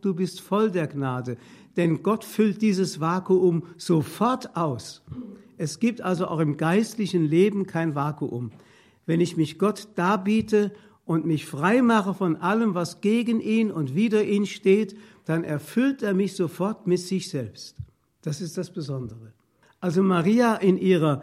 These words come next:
selbst in ihrer himmlischen Bescheidenheit stellt sich nicht vor als die, die voll der Gnade ist, sondern die leer ist von allem, was nicht Gnade ist.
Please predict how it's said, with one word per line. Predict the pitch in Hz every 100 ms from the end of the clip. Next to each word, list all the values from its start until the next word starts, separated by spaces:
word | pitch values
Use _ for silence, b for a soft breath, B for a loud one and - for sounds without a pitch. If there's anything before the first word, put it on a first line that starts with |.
| B
selbst | - 190 226 208
in | 196
ihrer | 180 156
himmlischen | 135 247 277 247 180 170 143
Bescheidenheit | 135 - 139 147 170 175 196 202 B B B
stellt | - 185 196
sich | 180 147 196
nicht | 226 -
vor | 185 202 196
als | 165 156
die, | 208 190
die | 160
voll | - 185 202
der | 202 190
Gnade | 175 170 190 196
ist, | 202 190
sondern | - 175 175 175 B B
die | 180
leer | 165 160 208 262 -
ist | 226 226 -
von | 180 147
allem, | 160 208 233 202 B -
was | 170 175 -
nicht | 214 226 - -
Gnade | 156 160 170 170
ist. | 156 131 -